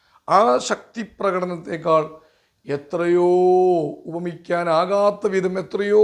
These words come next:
മടങ്ങ് ശക്തനാണ് കർത്താവ്. എന്തിനാണ് ഈ ഒരു ചിന്ത? ബലഹീനനും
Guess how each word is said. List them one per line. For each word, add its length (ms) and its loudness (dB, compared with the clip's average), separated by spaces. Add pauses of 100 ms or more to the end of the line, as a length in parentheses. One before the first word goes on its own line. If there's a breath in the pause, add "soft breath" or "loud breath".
(140)
മടങ്ങ് 480 -2 (760)
ശക്തനാണ് 840 -6
കർത്താവ്. 540 -20 (420)
എന്തിനാണ് 420 2 (680)
ഈ 120 -8 (220)
ഒരു 140 -6
ചിന്ത? 340 -4 (1200)
ബലഹീനനും 720 0